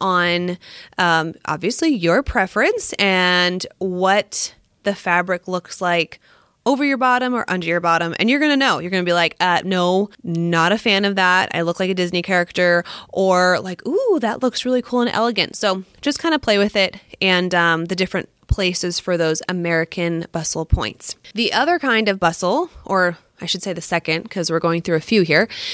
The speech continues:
is the French bustle. And I actually had a French bustle on my own dress. I had a chiffon gown, and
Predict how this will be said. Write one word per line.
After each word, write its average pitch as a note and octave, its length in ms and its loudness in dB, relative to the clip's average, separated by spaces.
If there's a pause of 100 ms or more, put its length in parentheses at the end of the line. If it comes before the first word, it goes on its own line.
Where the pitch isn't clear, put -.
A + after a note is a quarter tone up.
(220)
is G#3 280 0
the G3+ 120 0
French G#4 340 -2
bustle. F3 420 0 (160)
And G#3 220 0
I F4+ 180 2
actually C#4+ 220 0
had A#3 140 2
a A3+ 40 0
French C4+ 360 -2
bustle C#4+ 420 0
on D#4+ 140 2
my E4 200 2
own E4+ 220 2
dress. F3+ 500 -2 (640)
I A3 100 2
had B3+ 180 2
a A#3 80 2
chiffon F#3+ 560 2
gown, F#3 500 2 (100)
and E3+ 800 0